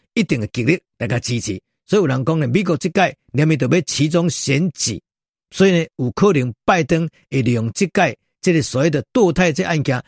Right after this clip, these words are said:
来冲高他的支持量、支持度。所以美国，美国即马呢自顾不暇。美国这届敢若为了这堕胎到底可还是不可，合法还是不合法，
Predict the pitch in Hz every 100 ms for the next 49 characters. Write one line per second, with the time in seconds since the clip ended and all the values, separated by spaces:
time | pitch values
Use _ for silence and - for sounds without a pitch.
0 | _ 127 - - 202 196 175 175 156 156
1 | - 160 147 - 120 131 120 _ _ -
2 | 143 123 - 135 - _ _ _ _ -
3 | - 160 131 _ _ _ - 120 160 -
4 | 127 - _ 98 139 135 120 - _ _
5 | _ - 165 151 123 - - - 165 110
6 | 165 123 - 147 - 82 - _ _ _
7 | _ _ _ 113 208 165 - _ _ -
8 | 196 - 170 - 135 135 117 104 165 -
9 | 247 160 143 147 - _ - 208 147 196
10 | - _ _ - 117 123 143 180 - _
11 | 107 117 - - 233 - 104 104 - _
12 | - 147 214 143 110 - _ - 117 147
13 | 180 120 135 110 101